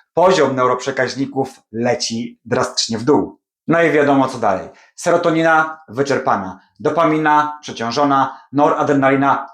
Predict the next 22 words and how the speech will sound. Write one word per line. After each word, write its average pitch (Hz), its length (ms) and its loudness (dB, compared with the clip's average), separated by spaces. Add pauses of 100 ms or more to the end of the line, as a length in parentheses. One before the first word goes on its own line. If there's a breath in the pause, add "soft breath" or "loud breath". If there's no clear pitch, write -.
rozregulowana. 113 1000 0 (460)
Dlatego 139 400 2
właśnie 135 300 0
przez 127 440 -4
pierwsze 147 460 0
dwadzieścia 123 540 -2
cztery 127 560 2 (160 loud breath)
do 170 160 2
trzydziestu 147 400 0
sześciu 127 360 -2
godzin 117 500 -2 (200 loud breath)
mózg 175 340 0
jeszcze 156 260 0
działa 139 280 4
na 135 120 2
takiej, 135 440 -4
nazwijmy 143 440 -2
to, 135 140 -4
rezerwie. 123 640 0 (1300 soft breath)
To 143 560 4
nazywa 127 360 0
się 123 480 -2